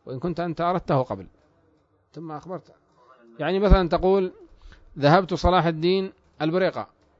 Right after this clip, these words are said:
أنت ذهبت صلاح الدين فعلًا، لكن ما تريد تخبر المخاطب بصلاح الدين، تريد تخبره بالبريقة، فتضرب على الأول ثم تأتي بالثاني.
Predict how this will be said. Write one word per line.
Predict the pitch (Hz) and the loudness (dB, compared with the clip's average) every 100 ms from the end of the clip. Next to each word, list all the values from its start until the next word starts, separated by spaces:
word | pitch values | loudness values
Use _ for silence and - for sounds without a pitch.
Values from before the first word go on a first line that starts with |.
| _ - | _ -20
أنت | 185 | -12
ذهبت | 202 190 | -6 0
صلاح | - 190 151 | 0 0 -2
الدين | 147 139 | -4 -6
فعلًا، | 143 107 | -6 -6
لكن | 110 139 | -6 -6
ما | 147 202 | -4 -2
تريد | 202 190 | -4 -6
تخبر | 151 151 156 | -8 -10 -10
المخاطب | 147 131 151 147 | -8 -4 -4 -4
بصلاح | 123 127 113 | -6 -6 -6
الدين، | 113 117 | -8 -10
تريد | 170 | -12
تخبره | - 151 185 | -12 -8 -8
بالبريقة، | 180 151 151 131 104 | -6 -6 -6 -6 -10
فتضرب | 127 202 185 120 | -16 -14 -12 -12
على | 127 | -12
الأول | 117 160 196 139 | -12 -12 -14 -16
ثم | 139 | -20
تأتي | 127 139 131 | -20 -20 -20
بالثاني. | 110 95 80 | -20 -20 -20